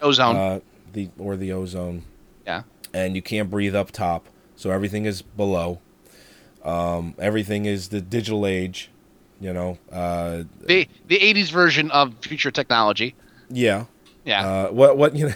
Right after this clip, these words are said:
Speaker 2: you know what's funny, real quick? Uh, H-, Plughead is the name of the,
Speaker 1: Plughead.
Speaker 2: the main villain. He's got, like, a parallel cable right in the middle of his forehead. And I just find that funny because they haven't used parallel cables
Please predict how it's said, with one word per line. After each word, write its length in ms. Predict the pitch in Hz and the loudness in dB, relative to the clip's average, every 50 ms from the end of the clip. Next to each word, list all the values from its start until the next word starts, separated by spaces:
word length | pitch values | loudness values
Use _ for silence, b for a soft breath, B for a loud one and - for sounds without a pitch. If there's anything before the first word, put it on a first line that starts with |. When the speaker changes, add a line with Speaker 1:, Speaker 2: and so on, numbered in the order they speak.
| - - | -4 -2
Speaker 2:
you 120 | 139 135 | 0 2
know 80 | 131 123 | 2 2
what's 140 | 117 107 - | 0 -2 -2
funny, 220 | - 123 117 104 | -2 -2 0 0
real 220 | 92 92 107 113 110 | 2 4 4 4 4
quick? 280 | - - 131 131 - B B B B B B B B - - | 4 4 2 2 2 B B B B B B B B -10 -4
Uh, 140 | - 87 98 - - _ - - | -2 0 0 -2 -4 _ -16 -8
H-, 180 | - 101 120 - - | -4 -4 -4 -4 2
Plughead 600 | - 139 135 143 147 139 147 147 147 151 165 185 - | 6 8 8 8 8 6 6 6 6 6 4 0 -2
is 200 | 123 131 127 123 | -2 -2 0 0
the 60 | 135 | 0
name 400 | 131 135 135 139 151 170 170 120 - _ _ - - | 0 2 2 2 0 -2 -6 -8 -12 _ _ -12 -6
of 200 | 101 104 101 98 | -4 -4 -2 2
the, 80 | 98 151 | 2 2
Speaker 1:
Plughead. 340 | 170 - 135 127 107 98 95 | 4 4 4 2 2 0 -2
Speaker 2:
the 80 | 107 104 | -2 0
main 220 | 107 110 110 107 | 0 0 0 0
villain. 340 | 98 110 110 120 131 143 151 B B B B B B B | 0 2 2 2 2 2 0 B B B B B B B
He's 180 | - - 175 151 | -2 0 0 4
got, 160 | - 175 165 | 6 8 8
like, 160 | 165 151 139 | 8 6 4
a 60 | 139 107 | 0 -2
parallel 580 | - - - 127 139 143 135 131 135 135 143 | -2 0 2 6 8 8 10 10 8 8 6
cable 460 | 139 - 165 143 143 147 156 160 175 151 | 4 2 4 4 6 6 6 4 4 4
right 160 | 120 120 123 | 4 2 2
in 60 | 101 117 | 2 0
the 60 | 113 | 2
middle 220 | 113 123 127 127 | 4 4 4 6
of 100 | 127 120 | 4 4
his 120 | 117 101 - | 0 -4 -6
forehead. 580 | - - 110 110 117 113 117 127 139 156 170 - _ _ _ _ _ b b b b b b b b b _ | -4 0 2 4 4 6 6 6 4 4 0 -6 _ _ _ _ _ b b b b b b b b b _
And 400 | - 113 117 120 120 120 120 120 - | 4 6 8 8 8 6 4 2 2
I 140 | - 120 | 2 2
just 180 | 135 151 143 - | 2 0 -4 -2
find 240 | - 143 135 135 135 | 2 2 4 4 4
that 160 | 131 113 101 | 4 2 0
funny 340 | - - - 110 113 117 117 | 0 -2 -2 0 0 0 0
because 640 | 113 117 101 - 120 110 98 95 87 - - - - _ _ _ _ _ _ _ - 85 85 76 - | -2 -4 -4 -2 -2 -2 -2 -2 -4 -8 -10 -12 -16 _ _ _ _ _ _ _ -18 -16 -16 -14 -14
they 200 | - - - 95 | -14 -10 -8 -6
haven't 240 | 92 92 82 73 73 | -4 -4 -6 -6 -10
used 160 | 73 78 80 - | -12 -14 -14 -10
parallel 340 | - 95 85 82 80 80 82 | -8 -6 -6 -6 -6 -6 -8
cables 640 | - - 87 82 82 85 82 82 82 - - - | -8 -10 -10 -10 -8 -8 -10 -10 -12 -14 -16 -18